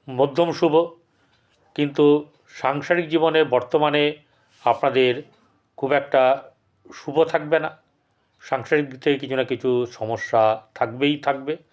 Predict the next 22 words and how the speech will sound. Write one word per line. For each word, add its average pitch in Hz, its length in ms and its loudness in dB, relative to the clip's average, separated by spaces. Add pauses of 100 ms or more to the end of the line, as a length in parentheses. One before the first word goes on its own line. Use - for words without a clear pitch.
(500)
এই 170 120 -2
জায়গাটাকে 180 580 2
কিন্তু 151 320 -4
আপনাদের 139 320 0
দেখে 120 340 -2
নেওয়া 120 280 2
উচিত। 113 480 -4 (560)
কারণ 156 240 2
একটা 151 240 0
কথা 180 200 4
বলছি, 180 380 2
গূঢ় 147 340 4
রহস্য 160 560 4 (220)
কথা 131 240 2
বলছি, 120 440 -4 (840)
যদি 185 460 0
আপনার 143 420 2
সেভেন্থ 147 440 -2
হাউস 151 220 2
ভালো 123 240 2
না 139 160 2
থাকে, 131 440 -4